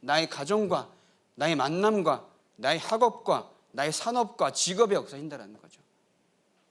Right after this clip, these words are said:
당연한 응답입니다. 그 증거를 가지고 우리는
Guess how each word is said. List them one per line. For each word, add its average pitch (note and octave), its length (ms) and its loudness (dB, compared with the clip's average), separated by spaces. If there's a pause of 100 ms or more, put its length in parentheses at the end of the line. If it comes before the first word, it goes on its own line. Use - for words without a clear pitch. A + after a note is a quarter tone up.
(920)
당연한 F#3 380 -2
응답입니다. G#2+ 520 -18 (2500)
그 G3+ 300 -4
증거를 G#3+ 600 2
가지고 E3 340 0
우리는 D3 340 -4